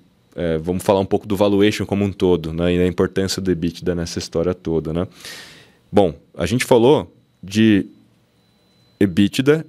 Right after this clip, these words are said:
e geralmente o ebitda mostra que você tem um resultado positivo, e a partir desse resultado positivo você vai projetar o quanto que aquela empresa vale.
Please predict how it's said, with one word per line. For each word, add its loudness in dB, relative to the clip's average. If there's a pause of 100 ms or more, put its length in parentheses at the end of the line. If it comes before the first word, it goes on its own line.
(120)
e -2
geralmente 2
o 4
ebitda 0 (140)
mostra 0
que -16
você -4
tem -4
um -2
resultado 0
positivo, 0
e 4
a 4
partir -2
desse 0
resultado -2
positivo -2
você 0
vai 2
projetar 2
o -4
quanto -6
que -4
aquela -2
empresa 0
vale. 0